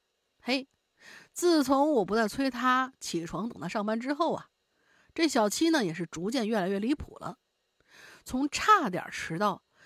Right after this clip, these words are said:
演变成每天失联，信息不回、电话不接，团队所有的人等他几个小时之后，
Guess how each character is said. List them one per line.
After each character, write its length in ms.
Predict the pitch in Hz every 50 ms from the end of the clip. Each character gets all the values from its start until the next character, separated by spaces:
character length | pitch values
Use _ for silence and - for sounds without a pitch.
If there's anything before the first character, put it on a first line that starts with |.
| - _ _
演 280 | 226 226 226 220 214 226
变 200 | 269 254 214 185
成 200 | - 202 190 202
每 240 | 208 190 - -
天 240 | - - 208 208 202
失 240 | - - - - 262
联， 320 | 247 196 160 165 220 269 - _ _ _ _ _ _ _ _ _ _ _ - - - _
信 340 | - - - 262 233 202 180
息 260 | 165 - 214 220 220
不 200 | 208 208 180 156
回、 200 | - - 156 175
电 200 | - 226 180 170
话 180 | 180 202 - 151
不 160 | - 151 -
接， 240 | - 185 185 208 - - - - - -
团 240 | - - 285 302 330
队 140 | 392 381 339
所 300 | 269 - - 202 262 392
有 80 | 370
的 100 | 240 170
人 160 | 151 156 202 220
等 160 | 220 165 165
他 180 | 208 247 285 311
几 200 | - - - -
个 220 | 208 294 370 370
小 160 | - - 113
时 160 | 156 - 156 160
之 140 | - 170
后， 260 | 170 - 190 156 -